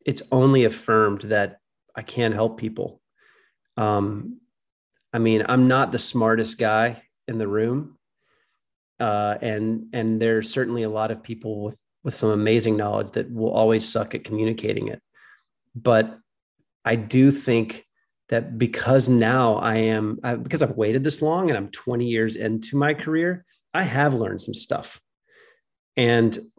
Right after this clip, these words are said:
I've had to learn it the hard way, and I can speak out of an authentic place. So will my content be life-changing? No,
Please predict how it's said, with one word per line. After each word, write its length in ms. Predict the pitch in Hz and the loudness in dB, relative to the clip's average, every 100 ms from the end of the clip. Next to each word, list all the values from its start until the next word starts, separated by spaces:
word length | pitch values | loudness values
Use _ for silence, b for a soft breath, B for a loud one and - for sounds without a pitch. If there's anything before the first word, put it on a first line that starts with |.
| _ _ | _ _
I've 140 | - 127 | -2 0
had 220 | 123 151 | 0 2
to 60 | 143 | 4
learn 200 | 131 135 | 4 4
it 80 | |
the 80 | 123 | 2
hard 320 | 104 117 123 | -2 0 0
way, 280 | 117 90 98 - | -2 -8 -10 -4
and 140 | 113 | -2
I 100 | 131 | -2
can 220 | 139 113 | -2 -6
speak 480 | - - - 156 - | -4 -8 0 0 2
out 120 | 113 | 0
of 80 | 110 | 0
an 100 | 110 | -2
authentic 520 | 110 104 117 110 110 | -4 -4 -6 -8 -12
place. 320 | - 104 98 | -8 -6 -4
So 280 | - 117 113 B B B B _ _ _ _ _ _ _ _ _ 180 254 - _ _ _ _ _ - | 0 0 0 B B B B _ _ _ _ _ _ _ _ _ -20 -16 -16 _ _ _ _ _ 0
will 140 | 127 | 4
my 240 | 135 147 | 6 6
content 560 | 147 - 143 143 147 135 | 2 2 4 4 4 2
be 140 | 131 | 2
life-changing? 880 | 120 117 139 139 156 156 156 160 151 | 2 2 0 -2 0 0 2 0 0
No, 560 | 131 127 127 139 147 143 | -2 -2 0 -2 -4 -10